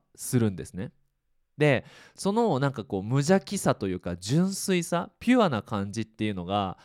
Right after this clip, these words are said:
あの、よくわかるのが、あの、お葬式ですね。今日ちょうど、あの、プライベートレッスンで、あの、学生と話していたんですけども、あの、メキシコ人のお葬式って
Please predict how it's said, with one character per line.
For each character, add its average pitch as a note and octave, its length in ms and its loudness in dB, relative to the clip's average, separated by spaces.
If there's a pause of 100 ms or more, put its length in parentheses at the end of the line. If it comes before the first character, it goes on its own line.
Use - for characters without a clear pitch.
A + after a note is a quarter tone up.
(140)
あ - 200 0
の、 A2+ 80 -2
よ D#3 160 4
く G#2+ 160 -2
わ G2+ 100 0
か D#3+ 160 2
る B2+ 80 0
の F2 140 -8
が、 F#2+ 260 0 (240)
あ G2 140 -4
の、 F#2 180 -4
お D3 140 6
葬 C#4+ 260 2
式 - 220 -2
で C#4 100 0
す - 140 -12
ね。 B1+ 160 -12 (400)
今 F3 100 8
日 - 40 -14
ち - 100 2
ょ C4 120 6
う - 20 0
ど、 G#3 300 4
あ G#2+ 60 0
の、 G#2+ 140 -2
プ F3 100 0
ラ F#3 80 6
イ F#3 60 4
ベ F3+ 80 4
ー F3+ 40 2
ト F3+ 120 2
レ F3+ 80 2
ッ - 20 0
ス C3+ 160 -4
ン G#2 60 -6
で、 F2+ 280 -6
あ G2 140 -6
の、 F2+ 160 -6
学 B2 220 0
生 D3 120 2
と C#3 80 0
話 D3 280 0
し - 40 -14
て G#2+ 80 -4
い F2 60 -4
た F#2+ 140 -6
ん E2 40 -10
で D#2 60 -12
す - 100 -16
け F2 100 -10
ど E2 80 -10
も、 A2 300 0 (300)
あ A2 160 -2
の、 G#2 80 -2
メ C3+ 160 2
キ C4+ 160 0
シ - 140 -2
コ E4 160 4
人 G#2+ 280 -4
の F#2+ 260 -4 (920)
お C3+ 80 0
葬 D3 240 4
式 C3+ 260 -6
っ A2 40 -4
て F#2+ 500 -6